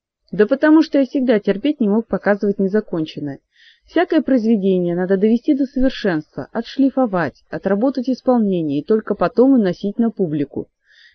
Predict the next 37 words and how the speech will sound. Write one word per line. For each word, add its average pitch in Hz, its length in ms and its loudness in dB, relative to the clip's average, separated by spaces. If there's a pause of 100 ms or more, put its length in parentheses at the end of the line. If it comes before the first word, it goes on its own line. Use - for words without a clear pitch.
Когда 202 380 2
сам 262 320 0
видишь, 226 380 0
что - 260 -4
лучше 214 320 -2
уже 165 220 -4
нельзя, 196 560 0 (440)
когда 180 300 0
пальцы 262 400 0
сами 247 340 0
находят 214 440 -2
струны, 156 540 -4
а 220 140 0
голос? 175 520 2 (440)
Я 220 180 4
до 262 160 2
сих 247 220 -2
пор 302 200 2
не 247 140 4
решил, 214 360 0
пробовать 220 520 2
ли 196 80 0
поставить 196 540 -2
свой 285 320 2
или 196 260 -2
не 196 140 2
позориться, 190 680 0
да 160 120 -2
просто 220 340 -2
продавать 180 440 0
песни 226 300 -2
нормальным 180 560 -2
исполнителям. 180 720 -4 (460)
Хоть 339 240 0
тому 320 200 6
же 269 140 2
Тарьену. 180 540 0